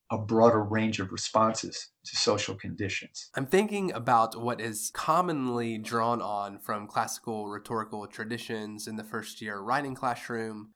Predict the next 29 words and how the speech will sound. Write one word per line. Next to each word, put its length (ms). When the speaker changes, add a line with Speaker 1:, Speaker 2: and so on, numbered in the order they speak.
Speaker 2:
such 300
as 280
the 80
rhetorical 500
appeals, 720
ethos, 360
pathos, 460
and 160
logos. 760
Of 120
course, 280
writing 280
pedagogies 680
have 120
done 160
a 80
lot 500
to 220
challenge 600
and 240
move 160
away 320
from 280
focusing 560
solely 400
on 320
Western 520
rhetorical 540
traditions, 800